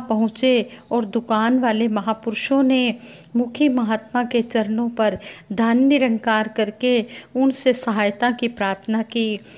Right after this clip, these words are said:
मुखी महात्मा जी ने उन्हें आशीर्वाद दिया कि आप जाओ, आपका काम शाम से पहले ही हो जाएगा। सुनकर बिहार वाले महात्मा उठकर खुशी-खुशी चले गए।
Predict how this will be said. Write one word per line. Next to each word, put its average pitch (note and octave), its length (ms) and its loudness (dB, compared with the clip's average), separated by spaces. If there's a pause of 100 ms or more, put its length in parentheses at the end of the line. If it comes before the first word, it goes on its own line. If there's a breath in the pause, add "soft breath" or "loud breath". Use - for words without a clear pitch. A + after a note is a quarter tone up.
(240 loud breath)
मुखी A#3+ 340 2
महात्मा A#3+ 580 0
जी A#3 220 0
ने A#3 280 0 (800)
उन्हें A#3+ 380 4
आशीर्वाद A#3+ 840 0
दिया A3 480 0 (340 loud breath)
कि C4+ 120 0 (100)
आप A#3 360 2
जाओ, A3 580 2 (280 loud breath)
आपका A#3+ 480 2
काम A#3 400 2 (220)
शाम B3 380 2
से C4+ 240 0
पहले A3 440 -2
ही A3+ 280 -2 (280)
हो C4 180 6
जाएगा। F#3+ 640 0 (380 loud breath)
सुनकर C4+ 640 2 (280 loud breath)
बिहार A3 460 2
वाले A3 280 0
महात्मा G#3+ 680 -2
उठकर A3+ 480 -2 (320 loud breath)
खुशी-खुशी B3+ 680 -2
चले G#3 360 -2
गए। G#3 300 0